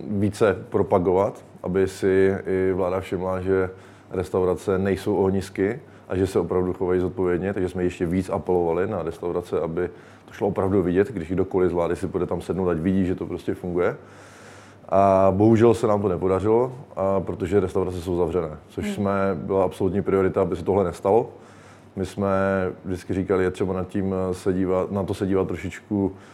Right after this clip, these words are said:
Speaker 1: jako optikou nějakého vrchu a, a fakt se koukat po datech. A data jasně ukazují, že restaurace nejsou semeništěm,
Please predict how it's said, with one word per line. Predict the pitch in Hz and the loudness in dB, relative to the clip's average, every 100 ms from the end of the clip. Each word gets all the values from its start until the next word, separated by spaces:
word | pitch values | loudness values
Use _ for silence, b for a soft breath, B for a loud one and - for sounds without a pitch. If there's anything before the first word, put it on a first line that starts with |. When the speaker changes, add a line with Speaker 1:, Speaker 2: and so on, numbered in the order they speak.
| B B B - | B B B -8
Speaker 1:
jako | 92 - 87 | -6 -2 -2
optikou | 92 - 92 101 | -2 -2 0 0
nějakého | 95 92 87 98 98 | 2 0 0 4 4
vrchu | 92 92 - 107 113 98 - | 4 0 0 2 4 2 2
a, | 90 90 90 92 92 | 4 4 4 4 2
a | 90 | 0
fakt | 90 98 | -2 -4
se | - | -2
koukat | - - 98 92 95 | -4 0 2 2 2
po | - | 2
datech. | 95 87 110 131 - - - | 4 4 4 2 -4 -20 -10
A | - | -2
data | 98 98 | 0 2
jasně | 101 101 110 | 2 2 -2
ukazují, | 101 98 92 98 | 2 2 2 2
že | 92 | 2
restaurace | 92 - 95 95 | 0 0 -2 0
nejsou | 95 87 95 | -2 -2 -4
semeništěm, | - 87 87 87 - 113 | -4 -4 -4 -4 -2 -2